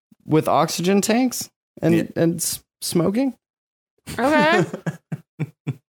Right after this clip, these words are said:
Speaker 2: You just don't understand addiction.
Speaker 1: I mean, I do.
Speaker 2: <laughs>
Speaker 1: I, I fully do. I, I, I probably understand it better than most.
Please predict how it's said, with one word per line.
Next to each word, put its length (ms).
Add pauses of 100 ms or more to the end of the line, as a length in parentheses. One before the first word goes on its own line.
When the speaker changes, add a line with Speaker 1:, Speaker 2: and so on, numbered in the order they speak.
(680)
Speaker 2:
You 100
just 220
don't 180
understand 480
addiction. 460 (260)
Speaker 1:
I 180
mean, 140
I 100
do. 440 (220)
Speaker 2:
<laughs> 200
Speaker 1:
I, 280
I 40
fully 380
do. 360 (760)
I, 80 (220)
I, 140 (120)
I 160
probably 340
understand 540
it 100
better 220
than 140
most. 520